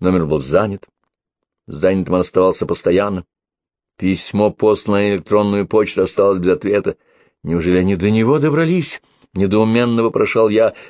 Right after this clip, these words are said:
в очередной раз просматривая сайт издательства. Никаким анонсом там даже не пахло. "Скорее всего, срочные дела накатили", — успокаивала меня жена.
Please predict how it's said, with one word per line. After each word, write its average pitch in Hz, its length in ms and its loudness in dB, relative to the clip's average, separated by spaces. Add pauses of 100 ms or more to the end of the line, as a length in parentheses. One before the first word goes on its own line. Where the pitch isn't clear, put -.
(100)
в - 40 -16
очередной 101 420 0
раз 107 400 0
просматривая 95 640 0
сайт 101 320 0
издательства. 92 580 -2 (380)
Никаким - 400 -2 (120)
анонсом 92 640 0
там 87 180 -2
даже 85 240 -2
не 82 120 -6
пахло. - 380 -10 (680)
"Скорее 214 560 0
всего, 185 500 2
срочные 143 520 -2
дела 110 340 2
накатили", — 208 640 -2 (420)
успокаивала 92 760 0
меня 90 200 0
жена. 85 320 0